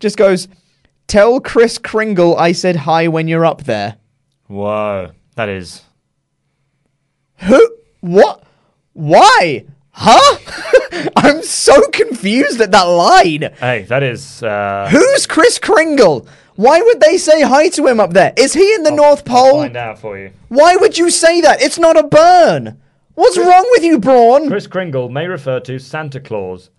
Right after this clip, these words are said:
Speaker 2: By assimilation, the United States of the separate German tradition. <laughs> Chris
Speaker 1: So Chris Kringle is Santa Claus?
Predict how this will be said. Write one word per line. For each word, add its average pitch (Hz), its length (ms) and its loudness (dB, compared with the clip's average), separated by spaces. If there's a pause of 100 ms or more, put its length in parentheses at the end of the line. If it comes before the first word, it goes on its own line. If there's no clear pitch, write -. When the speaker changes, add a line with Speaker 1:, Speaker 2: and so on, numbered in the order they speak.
(140)
Speaker 2:
By 123 140 -6
assimilation, 165 600 -10
the 117 100 -14
United 139 340 -12
States 139 320 -8
of - 60 -20
the 110 80 -16
separate 135 420 -14
German 127 320 -8
tradition. 113 640 -18 (760)
<laughs> - 640 -20
Chris 196 120 -8
Speaker 1:
So 254 140 2
Chris 453 280 2
Kringle 233 520 -2
is 208 240 0
Santa 202 380 -2
Claus? 107 560 -8